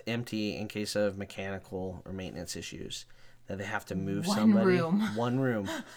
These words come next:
Speaker 1: One room of wiggle.
Speaker 2: <laughs> Ugh. Okay.
Speaker 1: Yeah.
Speaker 2: Well, anyway, I hope that, uh, kind of tells you how this is like a cruise.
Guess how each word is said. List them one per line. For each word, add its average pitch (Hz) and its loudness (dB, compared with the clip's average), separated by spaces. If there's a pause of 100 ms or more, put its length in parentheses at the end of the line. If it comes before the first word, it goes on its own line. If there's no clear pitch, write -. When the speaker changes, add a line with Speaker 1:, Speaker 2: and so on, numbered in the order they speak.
(100)
Speaker 1:
One 143 6
room 147 4
of 131 2
wiggle. 110 0
Speaker 2:
<laughs> - -12
Ugh. 147 -8 (320)
Okay. 147 -8
Speaker 1:
Yeah. 135 -6 (340)
Speaker 2:
Well, 226 6
anyway, 185 4
I 180 2
hope 185 0
that, 185 4
uh, 156 2 (340)
kind 180 -2
of 143 -10
tells 170 -4
you 165 -2
how 151 -2
this 151 -8
is 139 -12
like 147 -8
a 151 -6
cruise. 160 -10